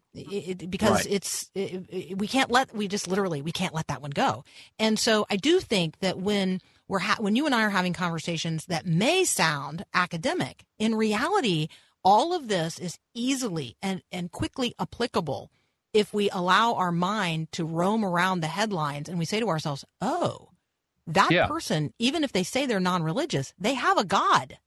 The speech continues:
Speaker 1: They are worshiping and they are committed to something. There is something under this passion, this fervent passion they have for abortion, or there's something under this fervent passion they have for whatever it is." So th-, I think it's helpful for you and I,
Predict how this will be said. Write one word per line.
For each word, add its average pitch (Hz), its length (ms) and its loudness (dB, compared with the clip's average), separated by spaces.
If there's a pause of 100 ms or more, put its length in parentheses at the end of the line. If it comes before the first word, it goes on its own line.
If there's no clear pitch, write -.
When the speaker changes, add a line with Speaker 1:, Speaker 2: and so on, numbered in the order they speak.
(140)
Speaker 1:
They 277 140 2
are 339 160 4
worshiping 190 680 -4 (120)
and 208 160 0
they 247 180 -2
are 233 200 0
committed 247 400 0
to 196 80 -4
something. 143 320 -6
There 226 160 -2
is 196 100 -2
something 330 320 -4 (100)
under 220 460 2 (220)
this - 200 0
passion, 214 580 2
this 170 120 0
fervent 214 380 0
passion 185 340 0
they 165 60 -2
have 170 180 -4
for 170 140 -4
abortion, 185 500 -2 (220)
or 220 80 4
there's 240 200 2
something 247 360 0
under 233 460 0
this 180 340 -2 (360)
fervent 240 400 2
passion 180 500 0
they 175 140 -2
have 175 280 0
for 170 240 -2 (100)
whatever 190 560 0
it 151 180 -8
is." - 360 -8 (340)
So 226 280 4
th-, 208 200 -4
I 226 80 4
think 302 160 -2
it's 294 140 -4
helpful 214 360 -2
for 202 140 -4
you 185 140 0
and 185 100 0
I, 175 280 -2